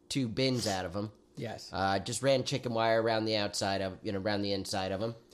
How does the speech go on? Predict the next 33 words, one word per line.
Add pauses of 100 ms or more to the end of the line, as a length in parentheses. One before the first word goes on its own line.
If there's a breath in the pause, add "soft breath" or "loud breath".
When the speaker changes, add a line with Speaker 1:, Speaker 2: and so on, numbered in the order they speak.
(260 soft breath)
Speaker 1:
Made
a
little
gate
so
I
could (300)
open
it
up
and,
and (440)
turn
it
over. (560 soft breath)
But
I
Speaker 2:
Right.
Speaker 1:
probably
get,
uh,
you
know,
I
probably
get (760 soft breath)
maybe
four, (400)
four
or
five
cubic
feet